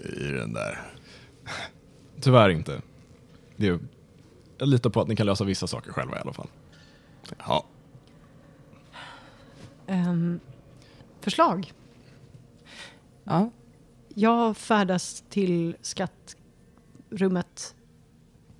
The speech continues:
Speaker 3: som vi pratade om förut med dig. Och vi möts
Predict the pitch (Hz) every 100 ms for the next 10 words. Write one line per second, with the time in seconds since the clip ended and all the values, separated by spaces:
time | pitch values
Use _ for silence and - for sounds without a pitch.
0 | - - 180 170 - 175 - 170 165 -
1 | 262 - - - - - - - 196 214
2 | 320 - - - - - - - - -
3 | - - - 175 - - - - - -
4 | - 202 - 190 180 175 170 - - -